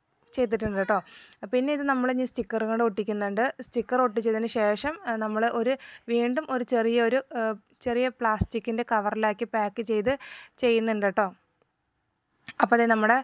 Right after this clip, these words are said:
ഏഹ്, സ്റ്റിക്കർ ഇവിടെ ഇങ്ങനെ കട്ട് ചെയ്തെടുത്തിട്ടുണ്ട്. ഉം, എന്നിട്ട് ഇത് അതിൻ്റെ ആ ഒരു ബാക്കിലുള്ള ആ സ്റ്റിക്കർ പൊളിച്ച് കളഞ്ഞിട്ട് ഇനി ഒട്ടിച്ചും കൂടെ കൊടുക്കുന്നുണ്ട് കേട്ടോ. ഇനി ഇതിന് മുകളിലായിട്ട് നമ്മുടെ ഏത് സോപ്പാണോ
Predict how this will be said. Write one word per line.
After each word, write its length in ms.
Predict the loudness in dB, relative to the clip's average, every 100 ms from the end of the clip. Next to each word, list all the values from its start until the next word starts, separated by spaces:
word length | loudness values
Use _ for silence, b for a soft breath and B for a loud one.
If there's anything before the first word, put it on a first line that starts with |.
| B B B
ഏഹ്, 260 | -2 0 0
സ്റ്റിക്കർ 400 | -2 -4 0 2
ഇവിടെ 220 | 4 2 2
ഇങ്ങനെ 200 | 0 2
കട്ട് 240 | 0 2
ചെയ്തെടുത്തിട്ടുണ്ട്. 680 | 2 2 0 -2 0 0 0 0 _ -8
ഉം, 240 | -6 -6
എന്നിട്ട് 300 | -4 -2 0
ഇത് 80 | 0
അതിൻ്റെ 240 | 0 0 -2 -4 -2
ആ 80 | 0 2
ഒരു 140 | 0
ബാക്കിലുള്ള 500 | 2 0 0 0 2
ആ 100 | 2
സ്റ്റിക്കർ 360 | 0 -8 -6 -4
പൊളിച്ച് 300 | -2 -2 0
കളഞ്ഞിട്ട് 320 | 0 0 -2 -4 B B B -2
ഇനി 180 | -2 0
ഒട്ടിച്ചും 400 | 0 0 0 2
കൂടെ 140 | 2
കൊടുക്കുന്നുണ്ട് 540 | 2 0 0 -2 0 0
കേട്ടോ. 160 | 0 0
ഇനി 160 | 2
ഇതിന് 200 | 2 2
മുകളിലായിട്ട് 580 | 0 0 2 4 2 0
നമ്മുടെ 300 | -2 0 0 0 B B -2
ഏത് 240 | 2 2
സോപ്പാണോ 540 | 2 2 4 2 2